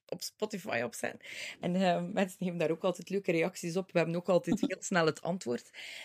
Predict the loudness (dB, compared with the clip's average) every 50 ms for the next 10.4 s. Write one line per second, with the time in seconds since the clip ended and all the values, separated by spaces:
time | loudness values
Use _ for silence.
0 | -18 -6 0 2 2 4 4 4 2 2 2 2 0 0 -2 -6 -4 -2 0 0
1 | 0 0 2 2 4 4 4 2 0 0 -2 -2 0 0 -2 -2 -4 -8 _ -2
2 | -2 -2 0 0 0 0 0 0 -2 2 2 2 2 4 0 0 0 0 -6 -2
3 | 0 0 0 0 -6 _ 2 4 4 6 4 2 2 -2 -10 -16 -16 -16 -18 _
4 | _ _ _ _ -2 0 0 0 0 -4 -8 -10 -10 _ _ _ _ _ _ _
5 | _ -4 -2 0 2 4 6 6 6 4 2 2 2 2 4 4 2 4 4 4
6 | 4 6 4 4 4 2 -6 -12 -10 -2 0 0 0 0 -2 -6 -10 -14 -14 -4
7 | 0 0 2 2 0 -2 -4 -4 -6 -8 -12 -14 -6 -4 -2 0 2 2 2 4
8 | 2 2 2 2 2 0 0 -2 -4 -6 -6 -6 -6 -8 -16 _ _ _ _ _
9 | _ _ _ _ _ _ _ -2 -2 0 2 2 2 2 2 0 -2 -2 0 2
10 | 2 2 2 2 0 -2 -2 -2